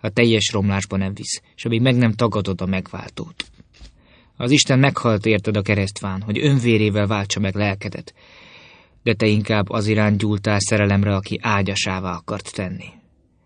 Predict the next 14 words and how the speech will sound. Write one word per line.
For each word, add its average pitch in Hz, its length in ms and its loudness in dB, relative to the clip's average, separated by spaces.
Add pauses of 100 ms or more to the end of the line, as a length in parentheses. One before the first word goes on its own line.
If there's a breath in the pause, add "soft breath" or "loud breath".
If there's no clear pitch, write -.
(580)
Az 131 140 -6
Isten 156 280 2
csodával 127 480 6
mentett 120 380 2
ki - 140 -8
kezéből, 123 580 4
de 123 140 2
te 123 160 2
megnyitottad 117 680 0
szívedet 117 460 0
a 117 40 0
tisztátalan 104 680 0
vágy 101 220 0
számára, 101 560 -4